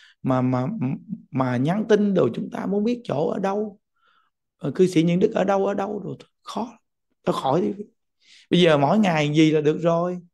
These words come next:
Ở trước mặt mình rồi còn gì nữa quý vị? Không? Trước mặt mình rồi còn gì nữa giờ? Nên quý vị mà muốn hộ trì những đức mà để niệm Phật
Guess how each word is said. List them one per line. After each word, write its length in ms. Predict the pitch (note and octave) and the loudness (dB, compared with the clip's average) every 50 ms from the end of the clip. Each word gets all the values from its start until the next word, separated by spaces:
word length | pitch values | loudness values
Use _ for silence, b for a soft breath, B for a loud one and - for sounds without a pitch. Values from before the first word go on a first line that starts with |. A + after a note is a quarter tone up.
| _ _ _ _ _ _ _ _ _ _ _ _ _ | _ _ _ _ _ _ _ _ _ _ _ _ _
Ở 120 | - E3 | -4 -2
trước 200 | E3+ F3 A#3+ A3+ | -2 -2 -2 -2
mặt 180 | G3 E3+ - E3+ | -2 -2 -2 0
mình 180 | E3+ E3 D#3+ | -2 0 0
rồi 100 | E3 E3 | 0 -2
còn 280 | D#3+ F3 D#3 E3+ G3+ G3+ | -2 -4 -6 -6 -4 -2
gì 80 | F#3+ | 0
nữa 100 | E3 F3+ F#3 | 0 0 0
quý 100 | G#3 G#3 | 0 0
vị? 340 | F#3+ F3 D3+ D3+ D3+ C#3+ - _ _ _ _ _ _ _ _ _ _ _ _ _ _ _ _ _ _ _ | 0 0 0 -2 -4 -8 -14 _ _ _ _ _ _ _ _ _ _ _ _ _ _ _ _ _ _ _
Không? 280 | - G3+ F#3+ F#3+ F#3 F3+ | -10 -8 -8 -10 -10 -6
Trước 160 | - G#3 G#3 | -6 -6 -4
mặt 180 | G3 D#3+ D3+ D3+ | -4 -6 -4 -4
mình 140 | D3 C#3+ C#3 | -4 -2 -2
rồi 100 | C#3 C3+ | -4 -4
còn 260 | C#3 C#3 C3+ C#3+ D#3+ | -6 -6 -6 -6 -6
gì 100 | E3 D3+ | -6 -6
nữa 100 | C#3 D3 | -6 -8
giờ? 240 | D#3 D#3+ D#3+ C#3+ C3 C3+ _ _ _ _ _ b b b b b b b b b b | -8 -8 -10 -10 -12 -14 _ _ _ _ _ b b b b b b b b b b
Nên 200 | - F3 F3+ F#3 | 0 2 4 6
quý 100 | F#3+ G#3+ | 4 6
vị 200 | F#3 D#3+ C3 C3+ | 6 4 4 4
mà 80 | D3+ C#3 | 2 0
muốn 260 | C3+ D3+ F3 G3 G3+ | 0 0 0 0 -2
hộ 240 | D#3+ C3+ C3 C#3 C#3+ C#3 | -2 0 0 0 0 0
trì 220 | D3+ C#3 C3 A#2+ | -2 -2 -2 -2
những 220 | B2 C3 C3+ D3+ | -4 -6 -4 -4
đức 120 | E3+ G3 F#3 - | -4 -6 -6 -6
mà 220 | - D3 C3 B2 - - B B B B B B | -8 -8 -8 -10 -12 -16 B B B B B B
để 100 | - C#3+ | 0 0
niệm 260 | D#3+ D#3+ C#3 C3+ C3+ - | 2 4 2 2 2 -2
Phật 180 | - C3 - | -6 -10 -8